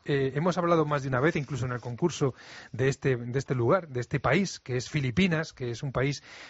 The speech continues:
tan ligado a nuestra historia, que es el país don-, el único país ca-, católico, digamos, con, con un catolicismo de pueblo y mayoritario y masivo de toda, de toda Asia y de todo el Extremo Oriente, y que fue evangelizado por españoles.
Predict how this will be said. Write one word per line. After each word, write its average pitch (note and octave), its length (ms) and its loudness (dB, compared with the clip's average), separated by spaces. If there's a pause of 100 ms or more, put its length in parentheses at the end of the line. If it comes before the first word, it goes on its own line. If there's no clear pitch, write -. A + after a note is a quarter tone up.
(160)
tan C#3 220 0
ligado D3 320 4
a C#3+ 40 0
nuestra C3+ 280 -2
historia, D#3+ 560 2
que C3+ 120 0
es C#3+ 120 0
el C#3+ 100 0
país C#3 240 0
don-, B2+ 880 -4
el B2 100 0
único F#3 300 4
país F3 340 2 (420)
ca-, D#3+ 120 -2
católico, E3 800 4
digamos, D#3+ 340 2
con, D3+ 300 0
con C#3 140 0
un D3 60 0
catolicismo D#3+ 560 2
de B2+ 120 0
pueblo C#3 560 2
y B2+ 80 -4
mayoritario B2+ 1040 0
y C3 40 -2
masivo C#3 520 2 (240)
de C3+ 100 0
toda, B2 420 2
de B2 140 -2
toda C3+ 240 2
Asia C#3 300 0
y C3+ 40 0
de B2 100 -2
todo C#3 180 2
el B2+ 60 0
Extremo A2+ 280 -6
Oriente, D#3 380 2 (200)
y C#3 80 -4
que A#2+ 120 2
fue C3+ 120 4
evangelizado C3+ 600 2
por C3+ 140 2
españoles. G#2 600 -4